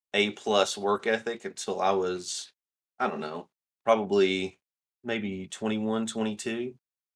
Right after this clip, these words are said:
Like, I was just, I, I mean, and that was th-, at the, at the only the beginning of me going, "Uh, I need to start taking this shit pretty serious."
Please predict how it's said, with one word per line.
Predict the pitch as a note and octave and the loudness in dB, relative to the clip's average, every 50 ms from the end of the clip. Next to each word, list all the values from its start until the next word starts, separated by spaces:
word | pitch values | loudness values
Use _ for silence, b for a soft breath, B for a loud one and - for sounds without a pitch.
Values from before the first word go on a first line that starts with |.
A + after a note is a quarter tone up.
| _ _ _ _ _ _ _ - | _ _ _ _ _ _ _ -2
Like, | G2+ F#2+ - | 0 4 6
I | A2 A#2 | 6 8
was | B2 A2+ G2+ F2+ F2+ | 8 6 4 0 -2
just, | F#2 F2 - - - - - - - _ | -4 -4 -4 -6 -8 -10 -14 -16 -6 _
I, | G2 G#2+ B2 B2 A#2 A#2 A#2+ | 8 8 10 10 8 8 6
I | |
mean, | B2 B2 B2+ | 8 8 8
and | B2+ B2+ | 8 8
that | C#3+ E3 C#3 | 8 8 6
was | B2+ A#2 A2 F#2+ - | 6 2 0 -2 -6
th-, | - - - | -10 -4 -2
at | G2 F#2+ - | -2 -2 -2
the, | F#2 - F#2+ | -4 -8 -6
at | F#2+ G2+ | -4 -2
the | G#2+ | -2
only | A2 G#2+ A2 A2 | 0 0 0 0
the | G2+ G2+ F#2+ | -2 -2 -4
beginning | G2+ G2 F#2 F#2+ G2+ A2 A#2+ A2+ G2+ F#2+ | -4 -4 -2 0 2 2 2 4 2 2
of | F#2 F2+ | 0 0
me | G2+ G2 | 0 0
going, | F#2+ G2 F#2+ F2+ F2 E2+ - - | 0 0 0 0 0 -2 -2 2
"Uh, | A#2+ D3+ E3 F3+ F#3 F#3 F#3 F3+ F3 E3+ - | 4 4 4 4 4 2 2 2 2 2 2
I | G3+ B3 | 2 0
need | D4 A#3+ | 0 -2
to | C3+ | -4
start | - - - G2 F#2+ - | -4 -2 -2 -2 -2 -2
taking | - F2+ - F2 F2 | -4 -4 -4 -4 -6
this | E2 E2 | -8 -8
shit | - - - - | -8 -8 -8 -8
pretty | - D#2 D2+ - | -10 -10 -10 -10
serious." | - - C2 B1 - G2+ - - - - - - | -10 -10 -8 -8 -8 -8 -10 -10 -12 -14 -14 -16